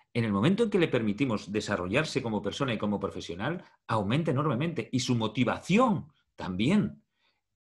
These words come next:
Las personas desean ese salario de autodesarrollo, que les permitan desarrollarse dentro del puesto de trabajo. Fijaos que esto es exactamente lo mismo que necesita un líder o una empresa. Esto es lo que el nuevo liderazgo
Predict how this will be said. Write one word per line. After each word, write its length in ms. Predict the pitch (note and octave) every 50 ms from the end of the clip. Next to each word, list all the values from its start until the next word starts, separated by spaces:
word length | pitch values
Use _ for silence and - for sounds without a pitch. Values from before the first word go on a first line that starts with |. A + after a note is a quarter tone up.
| _ _ _ _
Las 200 | B2 B2 B2 B2
personas 760 | - A#2+ G#2+ - - G3+ G3 D#3+ C#3+ D#3 - - - _ _ _ _ _
desean 600 | - A2+ A#2+ A#2+ - - G3+ A#3+ A3 A#2 F#2+ F#2
ese 200 | F#2+ F#2 - F2
salario 460 | - - F2+ F2+ F#2+ F2 E2 D#2+ D#2+ D#2
de 100 | E2+ E2+
autodesarrollo, 720 | D#2+ - E2+ E2 D#2+ - E2 D#2+ D#2+ D2+ C#2+ D2 - - _ _ _ _ _ _ - - _ _
que 100 | C#3 B2+
les 140 | A#2+ -
permitan 440 | - B2+ A2+ B2 D#3+ F3 G#3+ G3+ F#3
desarrollarse 600 | D3 B2+ - A2+ F#2+ F#2+ G#2 C#3 D#3+ D#3+ - C3+
dentro 240 | B2 C#3 B2 B2 A#2+
del 100 | G#2+ G2
puesto 200 | C3 B2 - A2
de 40 | F#2
trabajo. 300 | G2 A#2 C3+ - - G#2
Fijaos 440 | - A2 G#2 - - F#3 F#3 - -
que 100 | E3+ E3
esto 140 | E3 -
es 60 | C3+ B2
exactamente 500 | A#2+ B2+ D#3+ D#3 - C#3+ D3+ D3+ C#3+ C3
lo 120 | A2+ B2+
mismo 180 | D3+ E3 D3 G#2+
que 80 | G#2+
necesita 500 | G#2 G2 - G#2 C#3 - - D#2+ - - _ - - - - - - - -
un 220 | - A#2+ A2+ A#2 C3
líder 320 | D3+ D3 A2 F2+ D2+ - -
o 80 | G2+
una 160 | F#2+ G2 F#2
empresa. 380 | E2+ D#2+ - - D2+ - - - - - _ _ _ _ _ _ _ _ _ _ _ _ _ _ _ _ _ _ _
Esto 400 | C3+ C#3+ - - C#3 C3+ - - -
es 200 | A2 G#2 - A2
lo 160 | G2+ F#2+ -
que 280 | G2+ G2 G2 - - _
el 320 | G2+ F#2+ F#2+ G2 G2+ G2+ G#2+
nuevo 360 | A#2+ C#3+ F3+ G3 D#3+ D3 C3+
liderazgo 720 | G#2+ G2+ F2+ F2+ E2+ F2 F#2 F2 - - - D2+ C#2+ -